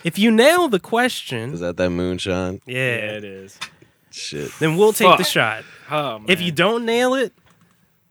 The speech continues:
Speaker 3: This is some
Speaker 1: you're done.
Speaker 3: backwoods Oklahoma
Speaker 2: Jeopardy,
Speaker 3: shit
Speaker 2: love
Speaker 3: right
Speaker 2: it.
Speaker 3: here, dude.
Speaker 1: Yeah.
Speaker 3: That's only green if you're watching this video. Maybe we'll put it out. Actually, this is the tenth episode.
Speaker 1: Oh, yeah. We had a tenth episode special announcement.
Speaker 3: We'll
Speaker 1: We
Speaker 3: talk
Speaker 1: will
Speaker 3: about
Speaker 1: get
Speaker 3: it
Speaker 1: into that.
Speaker 3: later.
Speaker 1: Yeah, yeah, yeah.
Speaker 3: This is some backwoods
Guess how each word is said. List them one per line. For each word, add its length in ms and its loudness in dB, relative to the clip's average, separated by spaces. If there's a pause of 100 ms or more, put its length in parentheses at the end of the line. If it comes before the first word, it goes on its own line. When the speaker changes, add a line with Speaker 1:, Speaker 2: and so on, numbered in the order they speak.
(460)
Speaker 3:
This 180 -6
is 100 -8
some 140 -2
Speaker 1:
you're 120 2
done. 240 6
Speaker 3:
backwoods 320 4
Oklahoma 560 2
Speaker 2:
Jeopardy, 80 -4
Speaker 3:
shit 100 2
Speaker 2:
love 100 2
Speaker 3:
right 100 0
Speaker 2:
it. 60 -2
Speaker 3:
here, 200 0
dude. 180 -4
Speaker 1:
Yeah. 300 0 (360)
Speaker 3:
That's 220 -2
only 280 -2
green 460 -6
if 140 -10
you're 120 -6
watching 360 -10
this 140 -14
video. 380 0
Maybe 300 -2
we'll 140 0
put 200 -2
it 80 -2
out. 340 0
Actually, 500 -2
this 200 -8
is 40 -16
the 120 -12
tenth 260 -6
episode. 540 -6 (220)
Speaker 1:
Oh, 60 -8
yeah. 160 0
We 120 -2
had 100 -4
a 20 -16
tenth 240 -8
episode 420 -6
special 640 -8
announcement. 680 -8 (160)
Speaker 3:
We'll 140 -6
Speaker 1:
We 60 -4
Speaker 3:
talk 140 4
Speaker 1:
will 80 2
Speaker 3:
about 120 2
Speaker 1:
get 100 4
Speaker 3:
it 60 2
Speaker 1:
into 100 0
that. 160 0
Speaker 3:
later. 120 -16 (160)
Speaker 1:
Yeah, 100 -2
yeah, 260 0
yeah. 80 -14 (280)
Speaker 3:
This 220 -4
is 80 -6
some 220 -8
backwoods 840 -4